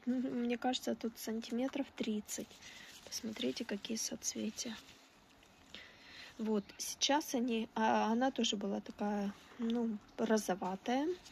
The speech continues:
Вот так вот она распускается. В молочный уходит, появляются розовые оттенки.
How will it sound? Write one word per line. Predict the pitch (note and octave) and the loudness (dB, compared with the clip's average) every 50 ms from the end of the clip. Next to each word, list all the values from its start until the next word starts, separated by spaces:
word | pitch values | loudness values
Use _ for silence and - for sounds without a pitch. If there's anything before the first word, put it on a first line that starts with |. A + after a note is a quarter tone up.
| - - - - - - - - - - - - - - - - - - - - - - - - - - - - - - - - - - - - - | -20 -20 -20 -20 -20 -20 -20 -20 -20 -20 -20 -20 -20 -20 -20 -20 -20 -20 -20 -20 -20 -16 -12 -10 -10 -10 -10 -10 -12 -12 -14 -16 -20 -20 -20 -14 -8
Вот | A#3+ A3+ G#3 G3+ - | -4 -2 -2 -2 -2
так | - G3 G3+ - - | -2 -4 -4 -4 -6
вот | G#3+ A3+ - | -8 -6 -6
она | A3+ A3 A#3 G#3+ | -6 -4 -4 -2
распускается. | - G3+ - - - - - - - A3+ A3+ A#3 A#3 A#3+ A#3 - - - - A3+ A3+ A#3 - - - - - - - - - - - - - - - - - - - - - - - - - - - - - - | -4 -4 -6 -8 -12 -12 -8 -4 -2 0 2 2 2 2 2 0 0 0 0 0 -2 -2 -6 -12 -16 -18 -18 -18 -18 -20 -20 -20 -20 -20 -20 -20 -20 -20 -20 -20 -20 -20 -20 -20 -20 -20 -20 -18 -20 -18 -10 -4
В | G#3+ | 0
молочный | F#3+ G3 G3 G3+ G#3 G#3+ A3+ A#3+ - - - B3 A#3+ A#3+ A#3+ A#3+ | 0 2 2 4 4 4 4 4 4 4 4 4 2 2 2 0
уходит, | A#3 - - B3+ B3+ A#3+ - A#3+ A3+ - - - | 0 -2 0 2 2 2 2 0 -2 -2 -6 -4
появляются | - A3 G#3+ G#3 - G#3+ G#3 G3+ G3+ - - - G#3 | 0 0 0 2 2 2 2 2 2 0 0 0 2
розовые | G#3 G#3+ A#3 B3 - - A#3 A#3+ A#3 A#3 | 2 2 2 2 0 0 0 0 0 0
оттенки. | A3+ - - - A#3 A#3 A#3 A#3 - - G#3+ G3+ | -2 -2 -2 -2 0 0 0 -2 -4 -4 -6 -6